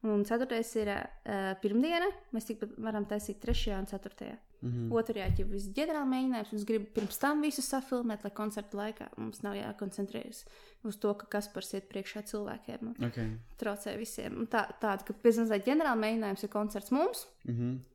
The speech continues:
Speaker 1: un tad, kad notiek koncerts, mēs esam projām šeit,
Speaker 2: Jā.
Speaker 1: netraucējam, un skatītājs skatās, tā mēs varam vairāk cilvēkus tur
Speaker 2: Ok.
Speaker 1: dabūt iekšā. Tāds ir mans, nu, visu arī kā tur izskatīsies, šeit būs baigi forši. Tā kā
Speaker 2: Mhm.
Speaker 1: es esmu izdomājusi.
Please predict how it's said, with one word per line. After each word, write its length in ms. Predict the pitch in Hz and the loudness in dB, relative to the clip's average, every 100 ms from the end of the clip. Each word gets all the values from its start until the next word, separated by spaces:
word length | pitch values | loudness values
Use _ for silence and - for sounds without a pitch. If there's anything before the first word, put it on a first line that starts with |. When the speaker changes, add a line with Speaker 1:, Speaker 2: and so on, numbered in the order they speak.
| _ _ - | _ _ -2
Speaker 1:
un 80 | |
tad, 120 | 208 214 | 0 2
kad 100 | 214 | 2
notiek 280 | 220 208 208 | 2 -2 -2
koncerts, 560 | 233 285 240 233 - | 0 2 0 -4 -4
mēs 240 | 220 214 208 | -2 -2 0
esam 140 | 208 | -2
projām 520 | 208 254 320 330 247 - | 0 0 0 0 -2 -4
šeit, 420 | 262 285 330 - _ - | -2 -2 -4 -12 _ -6
Speaker 2:
Jā. 280 | 120 117 117 - _ 240 220 | -2 -2 -4 -8 _ -8 -2
Speaker 1:
netraucējam, 680 | 254 269 240 233 220 208 214 | 0 0 -2 -2 -4 -4 -8
un 60 | |
skatītājs 500 | 202 208 202 202 - | -8 -4 -4 -6 -10
skatās, 320 | - 202 - - | -8 -10 -10 -8
tā 100 | 208 | -6
mēs 140 | 208 208 | -4 -4
varam 140 | 196 | -2
vairāk 220 | 196 208 - | -4 -6 -4
cilvēkus 360 | 240 220 - | -4 -4 -6
tur 100 | - | -4
Speaker 2:
Ok. 60 | 123 | -2
Speaker 1:
dabūt 200 | 202 113 117 | -2 -4 -4
iekšā. 220 | - - - - - - - | -8 -10 -10 -14 -20 -20 2
Tāds 320 | 202 190 - | 2 2 -2
ir 80 | 208 | -2
mans, 200 | 202 - | -2 0
nu, 60 | 220 | 0
visu 160 | 226 | 2
arī 140 | 220 208 | 2 2
kā 140 | 208 202 | 2 0
tur 120 | 214 | 0
izskatīsies, 920 | 254 277 302 285 262 254 240 214 208 - - - 254 | 0 2 -2 0 0 2 0 0 -4 -12 -18 -20 -20
šeit 220 | - - | -18 -14
būs 180 | - 220 | -12 -6
baigi 180 | - - | -6 -4
forši. 220 | - - - - | -8 -10 -10 -2
Tā 100 | 117 | 0
kā 100 | 117 | 0
Speaker 2:
Mhm. 60 | |
Speaker 1:
es 120 | 113 165 | 0 -4
esmu 420 | - 254 277 339 | -4 -4 -4 0
izdomājusi. 640 | 247 240 233 214 208 - | 2 4 2 2 0 -2